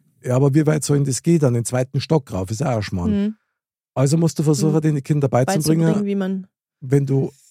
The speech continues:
Speaker 1: an dem
Speaker 2: Ja.
Speaker 1: Knopf drehst, dann haut's am Papa aus Hörgerät aus dem Ohr. Ja. Ich bin da echt ein bisschen überfragt. Also ich wüsste jetzt nicht einmal, ob die Erziehung früher besser war.
Speaker 2: Also was ich halt merke, ist, ähm,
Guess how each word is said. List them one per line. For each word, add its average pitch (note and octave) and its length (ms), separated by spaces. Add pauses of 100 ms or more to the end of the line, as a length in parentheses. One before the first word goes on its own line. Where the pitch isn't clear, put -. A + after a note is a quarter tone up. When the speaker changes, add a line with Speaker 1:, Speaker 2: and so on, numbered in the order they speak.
Speaker 1:
an C#3 140
dem E3+ 120
Speaker 2:
Ja. G3+ 60
Speaker 1:
Knopf D#3+ 380
drehst, D#3+ 400
dann D#3 340 (720)
haut's C3+ 220
am C#3+ 100
Papa D#3 540 (180)
aus C#3+ 300
Hörgerät F3+ 460
aus D#3+ 160
dem F3 100
Ohr. E3 300 (360)
Ja. C3+ 300 (1120)
Ich E3+ 140
bin A3+ 160
da G#3+ 160
echt D#3+ 240
ein G3+ 60
bisschen G3+ 200
überfragt. F3 600
Also D3+ 400 (540)
ich C3+ 220
wüsste G3+ 280
jetzt - 140
nicht C3+ 140
einmal, G#3+ 200
ob - 140
die D3 100
Erziehung F#3 500
früher E3+ 340
besser E3 380
war. F#2+ 260 (1120)
Speaker 2:
Also A3+ 220
was B3 140
ich C4+ 160
halt B3 140
merke, A3 220
ist, - 320
ähm, F3+ 560